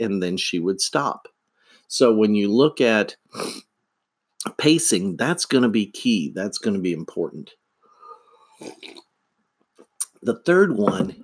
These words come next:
is, what are the words that we're telling ourselves about the pain?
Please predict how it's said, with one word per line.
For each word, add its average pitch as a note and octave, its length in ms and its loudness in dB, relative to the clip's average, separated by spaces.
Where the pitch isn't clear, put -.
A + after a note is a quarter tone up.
is, A2 220 0
what C#3 260 0
are F4+ 80 2
the G3+ 100 4
words A2 460 2
that F#2 180 0
we're F2+ 120 -6
telling G2+ 480 -2
ourselves - 640 -4
about A2 500 0
the F#2 80 -4
pain? - 380 -10